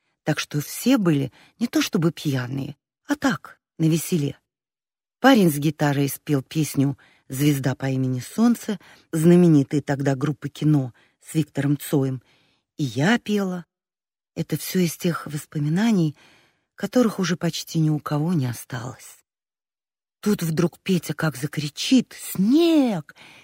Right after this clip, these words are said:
Снег!» Все захотели спуститься во двор. Я сказала: «Гриша не пойдёт вот так в нарядной одежде.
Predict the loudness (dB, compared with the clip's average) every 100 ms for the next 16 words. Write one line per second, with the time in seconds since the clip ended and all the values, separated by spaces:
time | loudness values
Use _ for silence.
0 | _ -8 4 8 10 10 8 2 -10 _
1 | _ _ _ -2 0 2 0 -2 0 0
2 | -2 -6 -8 -6 -10 -6 -2 -2 -2 -4
3 | -6 -10 _ _ _ 2 4 4 2 0
4 | 2 2 0 -8 _ _ _ 0 4 4
5 | 6 6 6 4 2 4 2 2 -4 -2
6 | -4 0 4 6 6 4 4 4 2 -2
7 | -4 -12